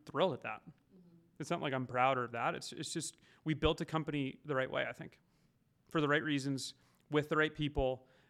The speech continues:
Speaker 1: and we're people-driven. So, like, for that, I'm good not having control of my schedule. But I have control of my schedule from four in the morning till six thirty. And, like,
Speaker 2: Hmm.
Speaker 1: that's blocked.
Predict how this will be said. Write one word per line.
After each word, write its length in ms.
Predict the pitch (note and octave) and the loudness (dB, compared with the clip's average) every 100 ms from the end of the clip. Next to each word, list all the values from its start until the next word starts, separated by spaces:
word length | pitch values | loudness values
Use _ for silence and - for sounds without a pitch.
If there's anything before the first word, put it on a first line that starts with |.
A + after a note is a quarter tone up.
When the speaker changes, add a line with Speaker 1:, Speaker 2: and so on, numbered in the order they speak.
| _ | _
Speaker 1:
and 260 | C#3 D3 C3+ | -2 -2 0
we're 160 | D3 | -4
people-driven. 640 | D3 E3+ F#3 D3 A#2 G#2 C#3 _ _ _ _ _ _ _ | -4 -6 -4 -6 -8 -10 -18 _ _ _ _ _ _ _
So, 160 | - | -2
like, 140 | D#3 D3+ | -2 -2
for 160 | D3 | -8
that, 320 | C3 D#3 G#3 - _ _ _ _ _ _ | -2 0 0 -6 _ _ _ _ _ _
I'm 160 | C#3 F3 | -6 -2
good 220 | C#3+ G3 | 2 2
not 180 | E3 B2+ | 2 -2
having 220 | B2+ B2 | -4 -4
control 260 | B2 C#3 B2+ | -4 -2 -2
of 80 | |
my 80 | A#2+ | -4
schedule. 460 | A#2 B2 A#2+ B2 B2 _ _ _ _ _ _ _ _ _ _ _ _ _ _ - | -6 -8 -8 -10 -14 _ _ _ _ _ _ _ _ _ _ _ _ _ _ 2
But 120 | C#3+ | 6
I 80 | D#3 | 6
have 120 | D#3 | 4
control 260 | D#3 E3 | 0 2
of 40 | D#3 | 2
my 80 | D3+ | 2
schedule 380 | - E3+ C3 | 0 0 -2
from 240 | A#2 C3 A#2 | -2 -6 -8
four 400 | - C3 C#3 C#3+ | -6 -2 -2 0
in 100 | C#3+ | -2
the 60 | |
morning 320 | C3+ D3 E3 B2 | -2 -2 -2 -4
till 100 | B2 | -8
six 240 | C#3+ - | -10 -10
thirty. 240 | - E3 - _ _ _ _ _ _ _ _ _ _ _ _ _ - | -10 -10 -16 _ _ _ _ _ _ _ _ _ _ _ _ _ -4
And, 100 | C3 | 0
like, 80 | D4 | 2
Speaker 2:
Hmm. 60 | |
Speaker 1:
that's 140 | D#3+ - | 2 -2
blocked. 540 | - A#2+ B2 - | -8 -2 -2 -4